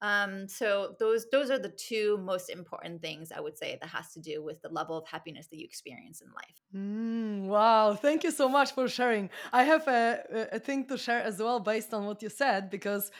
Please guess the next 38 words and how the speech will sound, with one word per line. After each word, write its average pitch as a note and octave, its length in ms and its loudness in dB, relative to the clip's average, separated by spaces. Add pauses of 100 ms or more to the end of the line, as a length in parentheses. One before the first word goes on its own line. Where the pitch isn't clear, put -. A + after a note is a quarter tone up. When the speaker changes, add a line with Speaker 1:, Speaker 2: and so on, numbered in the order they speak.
(180)
Speaker 2:
I A3 120 6
remember A#3 600 0
the F#3+ 160 -6
situation, G#3 540 -6
I F3+ 100 -4
might A3 240 -2
have A3 160 -14
shared F3 240 -10
it E3 240 -14
on F3 80 -10
the E3 80 -10
podcast F3+ 380 -8
once F#3 200 -8
already, G3 280 -4
but F#3 140 -2
it's F#3 120 -6
just F#3 160 -8
very G#3+ 240 0
relevant G3 420 0
now, F#3+ 260 -2 (260)
where A3 280 6
I A3 140 4
was G#3 460 0
literally, C#4+ 500 -4 (240)
um, F#3 480 -2
I A3 80 0
was A3+ 180 2
writing B3+ 300 0
my A#3 120 0
master A3+ 360 2
thesis F#3 400 -6
in F3+ 80 -6
sustainable G3+ 580 -4
energy F#3 380 -4
in F3 80 -6
Australia, F#3 480 -4
in F3 160 -6
Melbourne, F3 400 -4